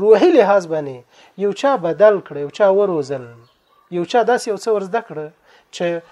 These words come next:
تعلیم یې ور زده کړه، په تعلیم باندې دوی نظام او حکومت او صنعت او تجارت او دا وچلاوه. او تربیه یې ور وښوده ورته، خپله تربیه باندې یې واړول چې هغه یې د ځان سره ملګري کړه. د تربیې په ذریعه د ځان سره ملګري کړه او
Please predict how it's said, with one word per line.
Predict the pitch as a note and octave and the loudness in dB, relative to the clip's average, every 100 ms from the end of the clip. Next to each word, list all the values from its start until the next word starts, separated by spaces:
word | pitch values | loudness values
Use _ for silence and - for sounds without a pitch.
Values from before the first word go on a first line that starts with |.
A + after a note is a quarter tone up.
| _ A3 | _ 4
تعلیم | A3+ D4+ | 4 4
یې | C#4+ | 4
ور | C4 | 4
زده | A#3+ D#4 | 2 0
کړه، | E4 F4 _ _ _ _ | 0 -12 _ _ _ _
په | - - | -10 -2
تعلیم | G3+ B3+ | 0 0
باندې | B3+ B3 | 0 -2
دوی | A3+ A3+ | -2 0
نظام | F3+ A#3+ C#4+ | 2 2 2
او | A#3+ E3+ | 0 -2
حکومت | E3 G#3+ A#3+ | -6 -4 -2
او | C4 A#3+ E3 _ _ _ - | -4 -6 -10 _ _ _ -6
صنعت | F3+ F#3 C4 B3 | -2 0 0 -2
او | G3+ D#3 | -10 -10
تجارت | - E3+ F3 A#3 A#3+ | -8 -2 -2 -2 -4
او | |
دا | E3 G3+ | 4 6
وچلاوه. | F3 - C3+ B2+ A#2+ B2 _ _ - _ - G3+ | 6 -2 -12 -14 -18 -20 _ _ -20 _ -2 2
او | F#3 - | 2 2
تربیه | G3+ G3+ A3+ D#4+ | 0 2 2 4
یې | G#4+ G4+ D4+ | 6 6 4
ور | C#4 | 2
وښوده | - B3+ A3+ A3 | 0 0 4 2
ورته، | G#3+ F3 - | 2 -4 -2
خپله | C#4 C4+ - | 2 2 2
تربیه | F3+ E3 A3+ | -2 0 0
باندې | A3 F#3 E3 | 2 0 -2
یې | D#3+ | 2
واړول | G#3+ G3+ E3+ G3 G#3 _ _ _ | 4 4 2 -2 -4 _ _ _
چې | - F3+ F#3+ | -14 -8 -4
هغه | F#3 | -2
یې | A3 | -2
د | E3 F3 | -2 -2
ځان | G3+ - | -2 -4
سره | A3+ A#3+ - _ D#3+ | -12 -14 -18 _ -12
ملګري | C#3+ C3 D3+ C3+ - | -12 -8 -8 -10 -16
کړه. | B2 A#2+ B2 C#3 | -20 -20 -20 -18
د | D3 | -4
تربیې | G3+ F#3+ D4 E4+ | -4 0 0 0
په | B3 | 0
ذریعه | G3 G3+ F3+ | -2 -2 -4
د | F#3 | 0
ځان | C4 D4 | 0 0
سره | A#3 A3 | -4 -2
ملګري | A3 C#4 D#4 - | -2 -2 -4 -4
کړه | F#3 G3+ - - | -6 -8 -16 -14
او | E3+ | -8